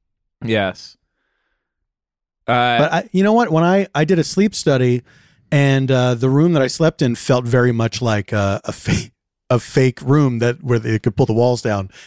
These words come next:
Speaker 2: immediately
Speaker 1: Wow.
Speaker 2: after I left.
Speaker 1: Wow.
Speaker 2: So that
Speaker 1: But
Speaker 2: part
Speaker 1: that
Speaker 2: was
Speaker 1: wasn't,
Speaker 2: cool.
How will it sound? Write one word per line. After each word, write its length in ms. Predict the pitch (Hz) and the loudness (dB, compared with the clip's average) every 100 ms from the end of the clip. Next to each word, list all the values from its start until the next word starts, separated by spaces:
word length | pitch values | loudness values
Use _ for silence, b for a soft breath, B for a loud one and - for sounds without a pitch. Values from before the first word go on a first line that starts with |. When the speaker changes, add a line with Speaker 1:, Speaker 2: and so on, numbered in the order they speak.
| B | B
Speaker 2:
immediately 500 | 127 131 139 120 101 | 0 2 2 2 0
Speaker 1:
Wow. 60 | 101 | 0
Speaker 2:
after 180 | 95 92 | -2 -4
I 40 | |
left. 340 | 87 85 - _ _ _ _ _ _ | -4 -8 -14 _ _ _ _ _ _
Speaker 1:
Wow. 300 | - 87 87 - _ _ _ _ _ _ _ _ _ - | -10 -8 -8 -10 _ _ _ _ _ _ _ _ _ -4
Speaker 2:
So 100 | 156 | 0
that 140 | 202 | 2
Speaker 1:
But 60 | - | 2
Speaker 2:
part 80 | 175 | 2
Speaker 1:
that 60 | |
Speaker 2:
was 140 | 165 160 | 2 0
Speaker 1:
wasn't, 80 | 143 | 0
Speaker 2:
cool. 220 | 98 82 | -2 -6